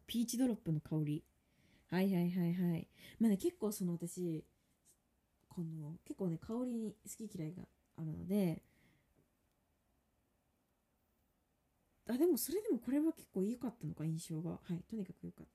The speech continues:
た。で、あの、洗ってる時の、なんていうの、わかる？いいシャンプーとか、合ってるシャンプーってさ、泡立ててる時からさ、その手触りがすごいよか-、よく感じたりすることあるじゃないですか。で、これ、ナンバーズエースが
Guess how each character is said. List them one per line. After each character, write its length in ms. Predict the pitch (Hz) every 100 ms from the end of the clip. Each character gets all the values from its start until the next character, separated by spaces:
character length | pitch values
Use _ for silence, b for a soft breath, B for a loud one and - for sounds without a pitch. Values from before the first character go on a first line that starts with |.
| -
た。 40 |
で、 320 | 214 240 180 - b b b b
あ 120 | 190
の、 220 | 190 190 -
洗 200 | 220 320
っ 40 |
て 220 | - -
る 120 | 330
時 240 | 320 320 190
の、 340 | 175 170 156 - _ _ _ _ _ _ _ _ _ _
な 80 | 190
ん 60 | 208
て 80 |
い 20 | 156
う 40 |
の、 40 |
わ 40 | 175
か 100 | 202
る？ 140 | 170 - -
い 40 |
い 120 | 311 392
シ 100 | 214
ャ 40 |
ン 60 | 190
プ 100 | 170
ー 40 |
と 80 | 170
か、 140 | -
合 0 |
っ 40 | 330
て 140 | -
る 60 | 214
シ 80 | 190
ャ 40 |
ン 40 | 175
プ 100 | 160
ー 40 |
っ 20 |
て 120 | 160
さ、 260 | 156 160 165 - _ _ _ _ _ _ _ b b b
泡 160 | 196 285
立 140 | 339
て 100 | 359
て 120 | 226
る 80 | 185
時 200 | 175 180
か 100 | -
ら 60 | 156
さ、 260 | - 156 - _ b b -
そ 140 | -
の 120 | 220
手 180 | 220 233
触 260 | 233 262 180
り 220 | 160 180 _ -
が 80 | 180
す 160 | -
ご 100 | 240
い 80 | 208
よ 80 | 185
か-、 160 | 185 - _
よ 140 | 240
く 140 | 247 -
感 200 | - 180
じ 100 | 165
た 80 | 156
り 60 |
す 120 | 165
る 80 | 175
こ 120 | 165
と 100 | 170
あ 20 | 156
る 60 |
じ 100 | 156
ゃ 40 | -
な 60 |
い 20 |
で 80 | -
す 100 | -
か。 80 | - 156
で、 80 | 202
こ 120 | 277
れ、 260 | 302 311 294 B B
ナ 100 | 214
ン 80 | 277
バ 80 | 285
ー 40 |
ズ 80 | 277
エ 40 | 294
ー 40 |
ス 160 | 269 185
が 320 | 170 165